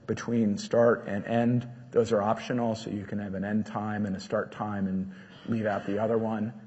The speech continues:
um, to, to create, or you can use them in combination. And then the last part is I P addresses. Um, uh, these can be, uh, down to the, the thirty-two level, or you can, uh, use cider notation to,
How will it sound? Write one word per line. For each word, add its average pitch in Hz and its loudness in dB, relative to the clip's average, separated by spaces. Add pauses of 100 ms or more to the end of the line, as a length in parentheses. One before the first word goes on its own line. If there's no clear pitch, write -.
(140)
um, 98 -6
to, 98 -4
to - -8
create, 92 -2 (220)
or 104 4
you 95 0
can 98 -2
use 95 -4
them 90 -4
in 87 -6
combination. 85 -8 (640)
And 135 6
then 143 6
the 131 6
last 143 8
part 131 8
is 113 4
I 101 2
P - 0
addresses. 127 4
Um, 104 -2 (440)
uh, 101 -2
these 107 2
can 110 2
be, 104 2 (140)
uh, 92 -2 (200)
down 107 2
to 110 -2
the, 95 -2 (140)
the - -6
thirty-two 104 -2
level, 110 2
or 101 0
you 98 0
can, 95 -4
uh, 92 -4
use 107 -4
cider 110 2
notation 98 -4 (180)
to, 98 -2